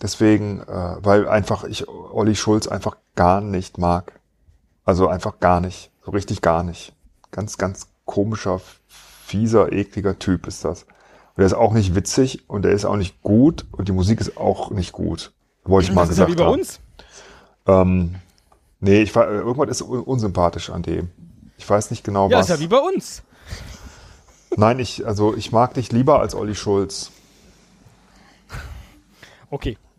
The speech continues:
Speaker 1: Oder was
Speaker 2: War eine
Speaker 1: meinst du jetzt?
Speaker 2: Steilvorlage.
Speaker 1: Erklär mir das jetzt.
Speaker 2: Mhm.
Speaker 1: <laughs> Also, Herrengedeck, das finde ich ganz interessant, weil ich sehe immer dieses Bild in meiner Podcast-App, äh, und, äh,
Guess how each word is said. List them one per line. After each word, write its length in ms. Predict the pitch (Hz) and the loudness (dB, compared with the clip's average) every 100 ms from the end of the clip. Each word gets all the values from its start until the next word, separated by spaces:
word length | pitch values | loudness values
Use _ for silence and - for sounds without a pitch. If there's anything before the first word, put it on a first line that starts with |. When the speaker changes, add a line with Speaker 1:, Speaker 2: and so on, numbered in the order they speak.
| _ | _
Speaker 1:
Oder 180 | - 95 | 0 2
was 60 | 90 | 4
Speaker 2:
War 100 | 92 | 2
eine 60 | 92 | 2
Speaker 1:
meinst 200 | 90 85 | 0 2
du 40 | 90 | 2
jetzt? 80 | 85 | 2
Speaker 2:
Steilvorlage. 320 | 82 - 107 | 0 -6 -8
Speaker 1:
Erklär 240 | 95 98 | 2 4
mir 140 | 95 87 | 4 0
das 200 | 87 - | -4 -6
jetzt. 360 | 87 - - - _ _ _ | -6 -6 -16 -20 _ _ _
Speaker 2:
Mhm. 220 | 160 170 - | -8 -6 -8
Speaker 1:
<laughs> 40 | - - - - - - | -10 -16 -18 -18 -2 4
Also, 340 | 123 113 - - - | 6 4 2 -6 0
Herrengedeck, 640 | 139 196 165 98 87 - | 0 2 4 4 2 2
das 160 | 117 | -2
finde 160 | - 175 | 0 0
ich 60 | - | 0
ganz 140 | 147 | -2
interessant, 460 | 139 123 - 160 185 | -4 -2 0 2 2
weil 140 | 107 | -2
ich 80 | 110 | 2
sehe 180 | 160 175 | 2 4
immer 140 | 135 | 2
dieses 260 | 117 107 - - | 2 -2 -6 0
Bild 300 | 131 202 233 | 4 4 2
in 100 | 120 | 0
meiner 200 | 113 110 | 2 2
Podcast-App, 720 | - - - 98 - 131 147 | 2 0 0 -2 0 -4 -6
äh, 20 | - | -4
und, 600 | 113 110 - 117 117 - | 0 0 0 -6 -8 -8
äh, 260 | 104 95 | -6 -4